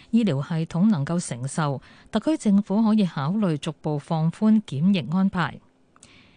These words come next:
已故英女王伊麗莎白二世嘅八名孫同外孫參加守靈儀式，另外拜登已經啟程前往倫敦出席英女王國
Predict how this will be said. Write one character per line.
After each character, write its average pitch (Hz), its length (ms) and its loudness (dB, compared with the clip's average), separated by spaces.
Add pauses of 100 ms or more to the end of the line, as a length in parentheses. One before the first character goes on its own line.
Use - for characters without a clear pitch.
已 185 140 2
故 208 180 -2
英 247 240 2
女 185 160 0
王 165 260 -2
伊 233 120 0
麗 202 100 2
莎 175 220 -4
白 196 140 -2
二 202 40 2
世 165 460 -4
嘅 185 420 0 (340)
八 196 280 -2
名 143 200 -4
孫 240 460 -2
同 139 380 -6
外 151 200 -2
孫 233 380 0 (640)
參 285 340 -2
加 269 220 -4
守 175 320 -2
靈 139 200 0
儀 135 140 -6
式， 220 260 0 (280)
另 220 160 4
外 226 160 2
拜 240 280 -2
登 302 220 -6
已 226 80 0
經 285 160 -4
啟 180 240 -2
程 147 160 0
前 139 240 -4
往 156 180 0
倫 131 280 -2
敦 214 280 2 (280)
出 247 160 -6
席 - 340 -4
英 233 300 2
女 151 140 0
王 135 260 -8
國 147 180 -12